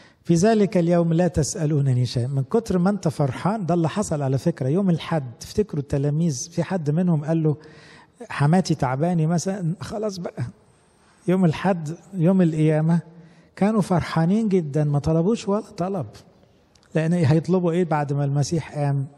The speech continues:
بدل قام يبقى غلب الموت، يبقى يلا نموت.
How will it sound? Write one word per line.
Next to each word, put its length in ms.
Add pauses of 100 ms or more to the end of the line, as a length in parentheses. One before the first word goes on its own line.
(120)
بدل 340
قام 380 (540)
يبقى 240
غلب 300
الموت، 460 (520)
يبقى 240
يلا 220
نموت. 460